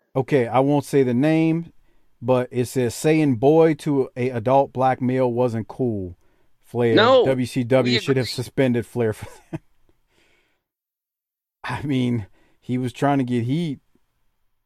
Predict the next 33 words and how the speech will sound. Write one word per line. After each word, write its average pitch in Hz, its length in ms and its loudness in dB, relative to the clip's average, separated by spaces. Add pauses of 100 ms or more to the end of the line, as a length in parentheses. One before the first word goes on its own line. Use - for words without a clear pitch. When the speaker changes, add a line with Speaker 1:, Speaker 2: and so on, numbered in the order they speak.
(960)
Speaker 2:
I 98 260 -4
Speaker 1:
There 220 220 8
is, 156 180 4
there 180 240 6
are 151 140 8
a 131 80 4
lot 160 260 8
of 151 100 0
comments 127 640 2 (120)
on 127 300 0
this 123 280 -2
thread 113 600 0 (1000)
of 113 200 -8
people 127 360 0
just, 110 480 -6 (1160)
there's 127 340 2
Speaker 2:
There 131 80 2
Speaker 1:
another 131 220 2
one. 107 200 -4
"Those 151 260 4
were 151 140 0
t-, - 260 -14
those 156 220 4
were 160 120 0
far 185 340 4
too 196 160 -4
many 175 200 2
boys 135 400 2
coming 131 220 -2
out 123 100 0
of 113 80 -4
Flair's 120 360 0
mouth." 110 320 -2